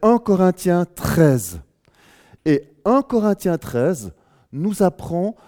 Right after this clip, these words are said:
dans quelle attitude nous devons avoir quand nous vivons les dons spirituels dans l'Église. Et ces trois chapitres qui sont ensemble, ces trois chapitres qui forment comme un livre dans le livre.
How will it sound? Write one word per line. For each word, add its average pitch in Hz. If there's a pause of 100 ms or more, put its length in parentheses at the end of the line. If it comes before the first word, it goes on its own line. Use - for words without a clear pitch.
(100)
dans 156
quelle 196 (100)
attitude 214
nous 160
devons 160 (300)
avoir 143 (340)
quand 202
nous 180
vivons 190
les 147
dons 156
spirituels 147
dans 120
l'Église. 101 (720)
Et 165 (460)
ces -
trois 262
chapitres -
qui -
sont 175
ensemble, 180
ces 156
trois -
chapitres -
qui 170
forment 185
comme 185
un 151
livre 185
dans 170
le 160
livre. 123